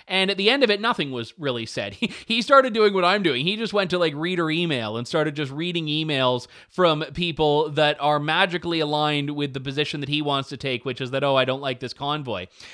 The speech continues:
And, and I'm sorry to, like, Helen in Toronto who wrote to Justin Trudeau, but <laughs> Helen in Toronto's voice does not get to trump the millions of people that believe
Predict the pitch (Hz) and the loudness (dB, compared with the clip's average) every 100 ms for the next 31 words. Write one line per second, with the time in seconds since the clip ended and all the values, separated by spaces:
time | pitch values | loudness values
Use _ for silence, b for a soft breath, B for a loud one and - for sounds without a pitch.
0 | B 165 196 208 214 208 262 254 202 214 | B -4 0 2 2 2 4 4 0 -2
1 | 196 160 170 190 214 190 170 160 165 165 | -2 -2 -2 0 0 -2 -4 -4 -4 0
2 | 185 208 127 110 139 151 156 175 156 151 | 2 2 0 -4 -4 -2 -2 -4 -6 -4
3 | 151 160 143 160 170 233 143 147 151 B | -4 -6 -10 -6 0 2 2 0 -4 B
4 | B B 170 - - 247 220 269 269 247 | B B -10 -10 -16 -2 4 4 4 -2
5 | - 220 202 220 202 139 143 165 165 160 | 0 4 4 6 2 0 0 2 2 0
6 | 180 151 170 180 196 165 165 - 175 - | -2 -2 0 0 0 -2 -4 -4 -12 -10
7 | - 226 226 117 - _ b b b - | -8 -2 -2 -2 -8 _ b b b -4
8 | 175 190 196 214 214 185 180 196 196 185 | -2 0 0 0 -2 -4 -6 -8 -8 -4
9 | 175 160 151 151 160 180 214 202 | -4 -4 -4 -4 -4 -4 -4 -4